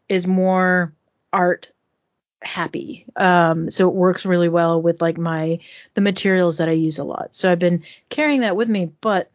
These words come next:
I convinced myself I needed a new one. <laughs> So I went to Artisan Craftsman and bought a new one. But mostly I've been dig-, just digging into the stash.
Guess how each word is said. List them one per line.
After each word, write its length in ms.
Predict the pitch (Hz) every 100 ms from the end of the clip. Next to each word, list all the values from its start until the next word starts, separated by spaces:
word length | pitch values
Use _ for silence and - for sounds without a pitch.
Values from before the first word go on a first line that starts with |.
| _ _ _ _ _ _ _ -
I 480 | 208 202 202 196 196
convinced 340 | 220 214 233
myself 360 | 233 220 214 202
I 60 | 190
needed 340 | 180 180 160
a 80 | 165
new 160 | 170
one. 300 | 170 196 233 -
<laughs> 120 | -
So 640 | - - - 247 226 220 214 - - -
I 540 | - 311 240 - 262
went 260 | 254 254 233
to 80 | 214
Artisan 400 | 220 214 214 190
Craftsman 520 | 196 185 190 196 185
and 160 | 175
bought 220 | 170 175 175
a 40 |
new 140 | 170
one. 200 | 165 170 - - - -
But 120 | 233
mostly 480 | 269 359 392 - 233
I've 120 | 226
been 220 | 330 285 -
dig-, 200 | 220 202
just 260 | - 233 180
digging 280 | 202 208 214
into 220 | 202 208
the 100 | 190
stash. 720 | 170 - 160 156 262 254 -